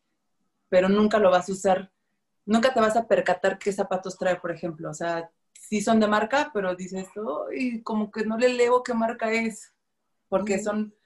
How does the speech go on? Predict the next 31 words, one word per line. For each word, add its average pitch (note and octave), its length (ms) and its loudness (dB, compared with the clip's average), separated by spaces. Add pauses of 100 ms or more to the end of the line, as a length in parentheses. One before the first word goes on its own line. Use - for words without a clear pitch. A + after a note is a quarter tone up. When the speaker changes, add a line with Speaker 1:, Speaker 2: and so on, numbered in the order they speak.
(260)
Speaker 1:
personas G#3 440 -2
que F#3 180 -10
so-, - 200 -12
eh, F#3 200 -8
tienen G3 240 -8
el F3+ 120 -10
código F#3+ 360 -4
de F3 100 -4
vestimenta F3+ 760 -8
de F3+ 120 -6
alta F3+ 220 -6
autoridad, E3+ 500 -10
entonces F3 440 -16
no F#3 80 -14
se F3+ 140 -6
permiten G#3 800 -4 (1600)
ser F#3 360 -6
prepotentes. F#3 680 -8 (440)
Digo, F3+ 200 0
si F3 120 -10
son F#3+ 240 -2
buenos, F#3+ 460 -2
eh, D#3+ 440 -8 (180)
eh, C3+ 560 -6 (120)
empresarios F#3 760 0
o E3 80 -6
son E3+ 200 -8
buenas E3 380 -4
personas, E3+ 520 -4
eh, C#3+ 260 -6 (480)
buenos, F3 500 0